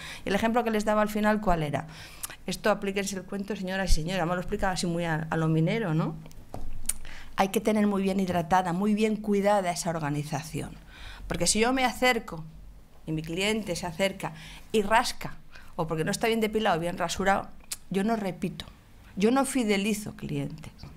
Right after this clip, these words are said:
¿De acuerdo? Me siento maltratado. Si mi trabajador está bien, hablamos de entornos saludables, de entornos cuidados, de compromiso, seguirá conmigo, pero es que además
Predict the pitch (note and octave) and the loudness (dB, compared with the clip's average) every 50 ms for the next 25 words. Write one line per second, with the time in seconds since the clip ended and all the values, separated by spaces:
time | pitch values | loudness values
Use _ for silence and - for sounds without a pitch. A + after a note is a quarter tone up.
0 | - - - - - - - - - D#3 E3 F#3+ G3+ G#3+ G3 G3 F#3+ G3+ F#3+ F#3 | -18 -18 -18 -18 -18 -18 -12 -6 -4 0 2 2 2 2 -2 -2 -2 -2 -2 -2
1 | F3+ F#3+ F#3+ F#3 - D#3 D#3+ D#3 D#3+ D#3 - - - - - - - - - - | -2 -4 -2 -4 -4 -4 -6 -6 -6 -4 -4 -4 -4 -6 -10 -14 -14 -14 -14 -10
2 | - - - A3+ A3+ A3 G#3+ A3 G3+ G3 G3+ G#3 G3+ - G#3 G3+ G#3+ A#3 C#4 C#4 | -4 -2 2 2 2 2 2 2 4 4 4 4 2 2 2 2 2 0 -2 -4
3 | - - - A3+ G#3 F#3+ G#3 G#3 F#3 F3 - D#3+ - - D#3+ E3 E3+ F3 F3 F3 | -4 0 0 2 2 4 2 2 2 2 0 -2 -2 -2 -2 -2 -2 -4 -4 -4
4 | F3 E3+ E3+ - F3+ F3 F#3 F#3 - G3+ F#3 F#3+ F3+ F3 F3+ F3+ F#3 F3+ E3+ D#3 | -6 -6 -4 -2 -2 -2 -2 -2 -2 -2 -2 0 0 2 2 2 0 0 -2 -2
5 | D#3 D#3+ D#3+ D#3+ - - - - D#3 E3 D#3+ D#3+ E3+ E3+ F#3 F#3+ F#3 E3+ - - | -4 -4 -6 -8 -10 -10 -6 -2 -2 -2 0 0 -2 -2 0 -2 -4 -6 -6 -6
6 | G3 F3+ E3+ F3+ F#3 F#3 E3+ D#3+ D3+ D3 - - D#3 - E3 D#3+ E3 D#3 D#3+ D#3+ | -4 -2 0 2 2 2 2 0 -4 -4 -4 -6 -4 -4 -2 -4 -2 0 0 2
7 | E3+ G#3 A#3 A#3+ - - G#3+ A3 A3 - - - - - - - - - - F#3 | 4 4 4 4 4 2 0 -2 -4 -8 -16 -18 -20 -18 -18 -10 -4 -2 0 0
8 | F#3 F3+ E3+ G3 G3+ G3 - A3 G3+ G3 G3+ A#3 C4 A#3+ F#3 D#3+ D3 D3+ - D#3+ | 2 4 4 4 4 4 2 2 2 4 4 4 4 2 2 -2 -6 -6 -8 -8
9 | - - - F#3 E3+ E3+ E3+ F3+ F#3+ G#3+ G#3 - - - | -6 -4 -2 -2 -2 0 0 2 2 2 2 0 -2 -4